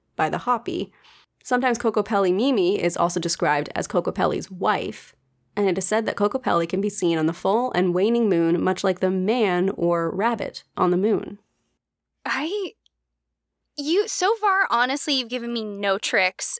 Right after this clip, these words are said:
Speaker 2: and all, like, really happy, delightful information.
Speaker 1: It doesn't, I mean, it's pretty delightful the whole time. I'll spoil a little bit. He's not into tri-,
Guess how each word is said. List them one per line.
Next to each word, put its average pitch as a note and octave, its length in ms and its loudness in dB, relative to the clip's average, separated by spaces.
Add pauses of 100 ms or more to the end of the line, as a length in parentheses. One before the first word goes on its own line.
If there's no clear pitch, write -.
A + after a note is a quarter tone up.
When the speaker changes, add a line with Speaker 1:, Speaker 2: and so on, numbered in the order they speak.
Speaker 2:
and A3+ 160 -4
all, F#3 560 0 (200)
like, A3+ 160 -8 (160)
really G#3 400 -4
happy, F3+ 760 -6 (380)
delightful F3+ 840 -2
information. F#3 640 -4
Speaker 1:
It C#4 200 -2
doesn't, C4 400 2
I B3 60 2
mean, B3 120 2
it's B3+ 160 -2
pretty B3 320 0
delightful F3+ 480 0
the E3+ 80 0
whole E3 160 0
time. F3 340 0 (400)
I'll G#3+ 100 0
spoil A#3 420 2
a - 20 2
little F3 240 2
bit. A#3+ 380 -2 (880)
He's C#4 260 -2
not D4 280 2 (120)
into C#4+ 300 2
tri-, A3+ 500 -6